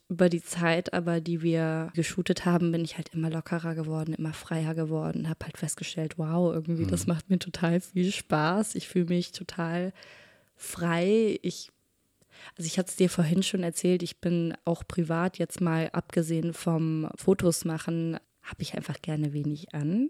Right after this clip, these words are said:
Speaker 1: Als ich meine erste Wohnung hatte, bin ich da ständig, äh, alleine nackt rumgerannt und hab erstmal richtig ausgenutzt,
Speaker 2: Hast du es
Speaker 1: allein zu
Speaker 2: abgefeiert?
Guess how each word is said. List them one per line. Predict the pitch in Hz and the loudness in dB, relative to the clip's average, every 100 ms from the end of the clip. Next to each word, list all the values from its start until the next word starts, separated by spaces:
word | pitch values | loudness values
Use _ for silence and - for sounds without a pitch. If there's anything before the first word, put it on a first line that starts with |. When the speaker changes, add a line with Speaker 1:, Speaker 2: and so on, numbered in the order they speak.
| - | -2
Speaker 1:
Als | 156 - | -4 -2
ich | - | 2
meine | 170 143 | 2 4
erste | 151 - 156 | 0 -2 0
Wohnung | 160 170 175 | 2 4 2
hatte, | - 160 | 2 2
bin | 160 | 2
ich | 156 | -2
da | 156 | -2
ständig, | - 170 170 - | 0 2 0 0
äh, | 165 | -2
alleine | 165 160 - 165 156 170 165 | -2 -2 -2 0 2 2 2
nackt | 165 - - | 0 -2 -2
rumgerannt | 180 175 170 165 156 180 | 2 2 2 2 -2 0
und | 175 160 | 0 0
hab | |
erstmal | - - 175 165 | -2 -4 0 0
richtig | 165 - | 0 0
ausgenutzt, | 151 170 - 175 170 - | 4 4 4 2 2 2
Speaker 2:
Hast | - | 4
du | |
es | 156 | 4
Speaker 1:
allein | 147 175 | 4 4
zu | 202 | 2
Speaker 2:
abgefeiert? | - 165 | 4 4